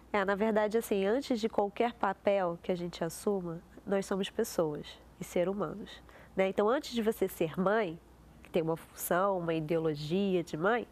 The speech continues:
tem, você é uma pessoa, né? Então, quando você bota,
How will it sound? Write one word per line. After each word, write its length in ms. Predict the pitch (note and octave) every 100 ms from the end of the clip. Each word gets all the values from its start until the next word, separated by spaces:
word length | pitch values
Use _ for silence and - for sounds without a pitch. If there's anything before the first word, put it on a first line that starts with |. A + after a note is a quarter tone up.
| - - - - - -
tem, 220 | E3+ D3+
você 240 | F#3+ F#3 F#3+
é 60 |
uma 180 | F3 F#3
pessoa, 480 | - - - D#3 C#3+ - - - - -
né? 200 | F3 E3+
Então, 300 | F3 F#3+ G3
quando 240 | - G#3+ A3+
você 140 | A#3+
bota, 500 | A3 G#3 F3+ - F3